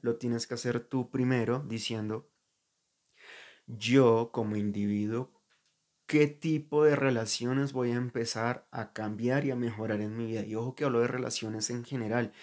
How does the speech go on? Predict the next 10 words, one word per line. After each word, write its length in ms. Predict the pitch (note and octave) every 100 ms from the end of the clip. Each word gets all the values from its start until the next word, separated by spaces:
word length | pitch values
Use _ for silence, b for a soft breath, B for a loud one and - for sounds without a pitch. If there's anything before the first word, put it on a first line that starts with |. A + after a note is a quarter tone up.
| B B
mi 100 | B2+
relación 500 | A#2+ A#2 A2+ A2+ A2
con 200 | A2+ A#2+
mi 120 | B2
cuerpo, 520 | - A2+ B2 C3 -
mi 140 | G#2+ G#2+
relación 640 | G#2 G#2 G2+ - G#2 G#2 B B B -
con 200 | A#2 A2
el 120 | G#2
dinero, 580 | G2 G2+ C3 C3 G#2+